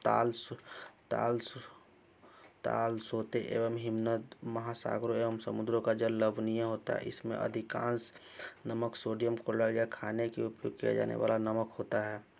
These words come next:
थलशाला एक बड़े जार के एक चौथाई भाग में मिट्टी भरकर उसे अच्छी तरह दबा दे। इसके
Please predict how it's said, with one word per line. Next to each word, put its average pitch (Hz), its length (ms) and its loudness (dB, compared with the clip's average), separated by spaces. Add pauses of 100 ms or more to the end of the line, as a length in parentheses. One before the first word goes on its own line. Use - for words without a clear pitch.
(1800)
थलशाला 110 640 0 (1800)
एक 117 200 -4
बड़े 113 340 2
जार 117 320 4
के 123 140 -6
एक 123 200 -2
चौथाई 113 420 -2
भाग 117 260 -2
में 113 100 0
मिट्टी 113 560 -2 (200)
भरकर 113 400 -4
उसे - 280 -8
अच्छी 117 320 -4
तरह 113 240 0
दबा 113 360 2
दे। 113 160 -4
इसके 117 560 -6